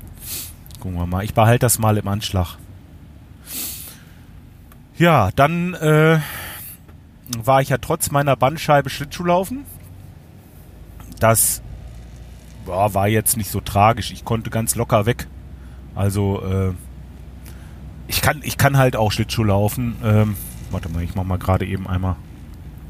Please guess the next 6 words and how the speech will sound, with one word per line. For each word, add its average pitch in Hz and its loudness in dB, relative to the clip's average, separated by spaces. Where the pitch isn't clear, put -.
So, - -4
Foto 95 -8
ist - -8
geschossen. 104 -2
Ähm, 104 4
nee, 123 4